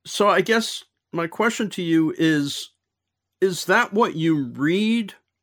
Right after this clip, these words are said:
as well? Is that where your interest lies, or it just happens to be what you're writing?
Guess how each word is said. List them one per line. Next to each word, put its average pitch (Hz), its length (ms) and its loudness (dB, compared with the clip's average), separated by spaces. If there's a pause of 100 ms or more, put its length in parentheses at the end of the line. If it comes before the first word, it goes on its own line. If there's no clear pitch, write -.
(420)
as 160 260 0
well? 160 400 2
Is 139 200 -2
that 170 280 0
where 151 400 2
your 175 260 2
interest 170 440 -2
lies, 165 360 0
or 151 160 2
it - 140 -4
just 165 320 -2
happens 156 460 -2
to 151 80 -4
be 143 180 0
what 139 240 0
you're 131 120 -2
writing? 127 500 -2